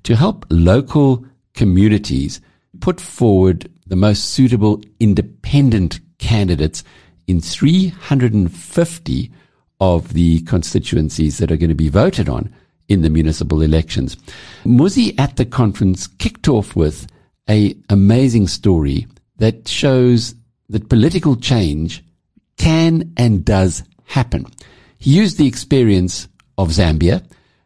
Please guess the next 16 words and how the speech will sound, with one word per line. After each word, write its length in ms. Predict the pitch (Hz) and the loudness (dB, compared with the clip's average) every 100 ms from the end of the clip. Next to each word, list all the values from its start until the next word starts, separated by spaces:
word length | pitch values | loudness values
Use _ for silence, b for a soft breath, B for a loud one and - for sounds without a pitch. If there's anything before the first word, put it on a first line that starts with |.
| _ | _
and 260 | - 104 95 | -2 0 0
you'll 260 | - 107 135 | 2 2 4
hear 640 | 123 - 175 156 85 90 b b b - | 0 -4 0 2 2 0 b b b -4
the 100 | 117 | 0
major 320 | 123 123 110 | 2 2 -2
parts 460 | - 139 104 - - | -2 0 0 -2 -4
of 200 | 117 120 | -2 2
his 180 | 113 - | 0 0
speech 600 | - - 110 - - - _ _ _ | -6 -2 -2 -2 -8 -14 _ _ _
that 100 | 104 | 0
are 60 | 98 | 0
focused 720 | - 131 113 117 123 - - _ _ | 0 0 0 0 -4 -6 -18 _ _
on 360 | 113 104 98 - | 0 2 2 -2
that 480 | 85 98 92 - - _ _ _ _ - | -4 -2 -2 -4 -14 _ _ _ _ -2
remarkable 760 | 104 101 113 175 170 90 80 | 2 4 4 2 0 -2 -2
change 420 | 80 98 76 - | -2 -2 -2 -6